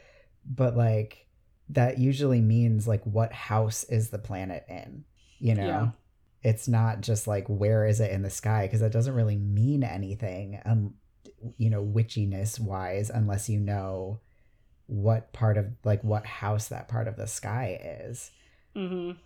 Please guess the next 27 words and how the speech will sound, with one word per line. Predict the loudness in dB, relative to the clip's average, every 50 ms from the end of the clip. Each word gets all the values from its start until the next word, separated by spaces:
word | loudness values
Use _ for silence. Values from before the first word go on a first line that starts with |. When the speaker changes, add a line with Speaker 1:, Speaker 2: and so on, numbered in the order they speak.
| _ _ _
Speaker 1:
'Cause | -2 0 0
you | 2 2
could | 0 0 0
be | 0 2
like, | 2 4 4 2 0 -2 -6 -12 -20 _ _ _ _ _ _ _ 0
"Mars | 2 2 2 2 2 0 0 0
is | 0 2 2
at, | 2 2 2 2 0 0 -2 -4 -10 _
you | -4 -4 -2
know, | 0 0 0 0 -2 -4 -6 -6
forty-five | -4 -2 -2 0 -2 -4 -4 -8 _ _ -6 -4 -4 -2 -2
degrees, | -4 -4 -4 -2 -2 0 -2 -2 -2
whatever." | -2 -2 0 0 0 0 0 0 -2 -2 -2 -4 -6 -8 -12 -20 _ _ _ _ _ _ _ -18 -12 -2
But, | 2 2 2 2
like, | 2 0 0 0 -2 -4 -6 -10 -16 -20 _ _ _ _ _ _ _ _ _ _ _ 2
I | 2 2
think | 4 2 2 2 2
it's | 0 0 0 0
more | 2 2 4 4 4 2
relevant | 2 4 4 4 4 4 4 2 0 0 0 0
if | 0 0 0
it's, | -2 -4 -2 -2
like, | -2 0 0 0
Mars | 0 2 2 2 2
is | 2 2 0
in | -2 -2
Capricorn | -2 0 0 0 0 0 -4 -6 -6 -8 -10 -10 -10 -10 -8 -10 -10 -10